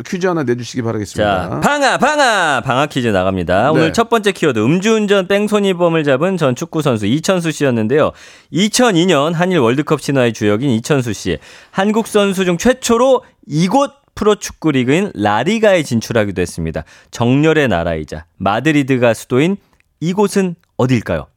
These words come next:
Speaker 2: 자, 보기 주시죠. 일 번.
Speaker 1: 스위스.
Speaker 2: 이 번.
Speaker 1: 스페인.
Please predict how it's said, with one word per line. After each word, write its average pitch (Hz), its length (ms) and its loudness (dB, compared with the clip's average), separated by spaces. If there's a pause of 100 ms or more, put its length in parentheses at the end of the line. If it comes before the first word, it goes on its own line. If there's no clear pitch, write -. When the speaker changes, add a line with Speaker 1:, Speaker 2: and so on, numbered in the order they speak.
(140)
Speaker 2:
자, 85 100 -8
보기 110 260 -6
주시죠. 95 580 -2
일 202 180 0
번. 156 340 0
Speaker 1:
스위스. 208 760 -6 (440)
Speaker 2:
이 147 120 -2
번. 80 220 -2 (340)
Speaker 1:
스페인. 190 760 -2